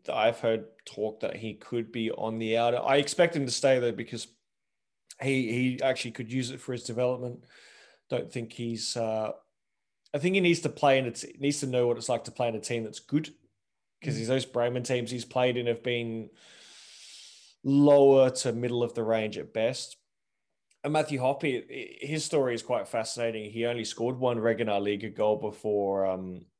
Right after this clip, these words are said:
Speaker 1: he was chucked into the spotlight, um, of a team that was just hopelessly bad. Um, so,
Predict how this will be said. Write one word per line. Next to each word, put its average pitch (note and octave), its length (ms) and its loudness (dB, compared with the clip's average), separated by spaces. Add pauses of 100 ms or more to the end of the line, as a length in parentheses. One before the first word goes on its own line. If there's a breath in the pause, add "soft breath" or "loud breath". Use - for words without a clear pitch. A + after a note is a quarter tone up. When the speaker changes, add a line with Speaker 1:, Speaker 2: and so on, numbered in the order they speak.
Speaker 1:
he A2+ 160 -6
was G2+ 140 -6
chucked - 320 -6
into G2+ 180 -8
the F#2 100 -10
spotlight, G2 640 -4 (560)
um, F#2 600 -4
of A2 140 -2
a G#2+ 60 -2
team G#2+ 320 -2
that F#2+ 160 -4
was G2 140 -8
just - 300 -12 (520)
hopelessly F2+ 560 -6
bad. F2+ 340 -6 (880 loud breath)
Um, G2 480 0 (240)
so, A#2+ 500 4